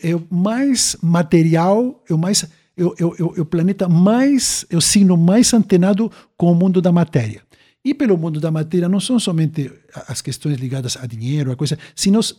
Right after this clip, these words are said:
em, em nosso corpo isso se manifesta através do mundo das sensações, o mundo das experiências de prazer com s-, sabor, com toque,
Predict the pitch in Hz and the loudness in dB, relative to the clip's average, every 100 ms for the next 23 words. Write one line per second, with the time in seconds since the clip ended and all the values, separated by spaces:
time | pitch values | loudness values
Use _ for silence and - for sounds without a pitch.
0 | _ - 185 180 180 180 - 170 202 208 | _ -6 -2 0 0 0 0 0 2 0
1 | - 190 180 170 - 180 170 190 - - | -2 -4 -2 -2 -2 -2 -2 -4 -6 -14
2 | - 147 147 170 160 160 175 160 151 - | -12 -6 -2 0 0 0 -2 -2 -2 0
3 | 202 - 190 - 143 120 110 - _ _ | 0 0 -2 -4 -4 -4 -6 -12 _ _
4 | _ 151 151 175 165 175 175 _ _ _ | _ -2 2 2 2 0 -2 _ _ _
5 | 165 147 139 - 147 - 151 160 202 196 | -6 -4 -2 -4 -4 -2 0 0 0 0
6 | - 180 - - _ _ - _ _ _ | -2 -4 -6 -12 _ _ -20 _ _ _
7 | _ 143 147 - 147 - _ - 147 - | _ -16 -14 -8 -8 -8 _ -6 -4 -2
8 | 156 147 139 131 - - - 131 127 175 | 0 -2 -4 -8 -8 -8 -6 -6 -2 2
9 | 202 214 208 - _ _ _ _ 139 135 | 4 4 0 -8 _ _ _ _ -6 -6
10 | - - 190 208 214 208 - 202 202 | -8 2 6 8 6 4 -4 -4 -4